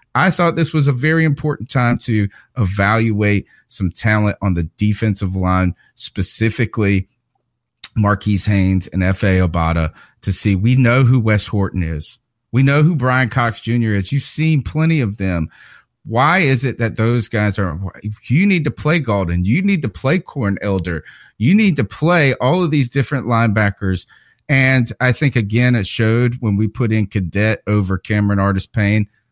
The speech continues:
Like, come on. We're not, I mean, like, where is, why aren't we putting more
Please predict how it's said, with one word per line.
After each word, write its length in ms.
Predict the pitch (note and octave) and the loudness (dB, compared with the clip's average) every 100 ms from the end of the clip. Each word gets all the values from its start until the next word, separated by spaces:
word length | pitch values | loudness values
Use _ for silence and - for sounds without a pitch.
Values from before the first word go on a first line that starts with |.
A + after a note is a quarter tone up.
| _ | _
Like, 260 | D3+ D3+ - | -4 -4 -4
come 260 | - G#3 D#3+ | 0 2 4
on. 320 | A2+ F#2+ F#2+ | 4 2 2
We're 140 | D3 | 2
not, 260 | F3 D#3+ - | 2 0 0
I 40 | D3+ | 0
mean, 280 | D3+ C#3 C3 | 2 2 2
like, 180 | B2 F#2 G#2+ | 0 -2 -2
where 540 | B2+ D#3+ F3 D#3+ D#3 - | 0 2 4 2 0 -4
is, 600 | B2+ A#2+ A#2 A2 G2+ - _ _ _ _ - A2 - _ - | -2 0 2 0 -4 -10 _ _ _ _ -14 -14 -14 _ -12
why 280 | G#2 C3 D#3+ | -2 0 2
aren't 300 | D3+ A2 A#2 | 2 0 0
we 140 | A#2+ | -2
putting 480 | - A#2+ A2 G#2+ G2 | -2 -2 0 0 0
more 340 | G2+ G#2 G#2 | 0 -2 -4